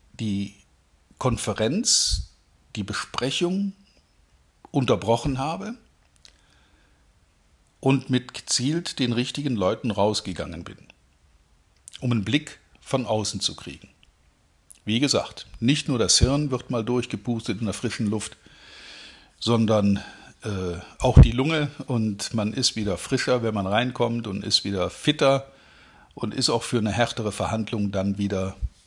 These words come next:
besser gerüstet. Okay, vielleicht mal drüber nachdenken. Es lässt sich gerade im Agrarvertrieb immer sehr schön verbinden,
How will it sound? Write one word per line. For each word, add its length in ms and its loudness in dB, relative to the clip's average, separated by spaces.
besser 300 2
gerüstet. 580 -4
Okay, 360 4
vielleicht 240 4
mal 80 0
drüber 220 2
nachdenken. 500 -2
Es 220 2
lässt 340 4
sich 260 -2
gerade 360 4
im 100 -2
Agrarvertrieb 880 0
immer 280 4
sehr 260 2
schön 260 2
verbinden, 720 -2